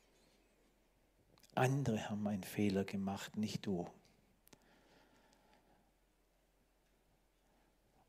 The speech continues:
Und ich glaube, Jesus will dich sagen, aber ich bring dich ans Ziel.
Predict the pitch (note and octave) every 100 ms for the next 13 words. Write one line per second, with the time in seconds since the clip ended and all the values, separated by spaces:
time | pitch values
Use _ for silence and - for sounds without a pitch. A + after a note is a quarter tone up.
0 | _ - - - G#2+ G#2 A2+ A2+ G#2+ -
1 | - - - - - _ - _ _ _
2 | - A2+ - A2 - A2+ G#2 G#2+ - G2+
3 | G2+ G2+ F#2 - - - F#2+ G#2 - -
4 | - A2 G#2+ G2+ A2 G2 G2 - - G2
5 | F2+ E2